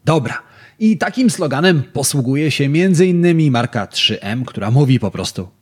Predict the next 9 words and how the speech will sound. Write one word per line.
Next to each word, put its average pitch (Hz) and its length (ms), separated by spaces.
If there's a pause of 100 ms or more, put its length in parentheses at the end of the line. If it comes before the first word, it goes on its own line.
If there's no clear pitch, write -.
(140)
Innovations. 104 880 (160)
I 240 240
ostatni, 165 640
czternasty 113 800
szablon 113 500
to 92 380
slogany, 104 640
które 127 340
określają 147 800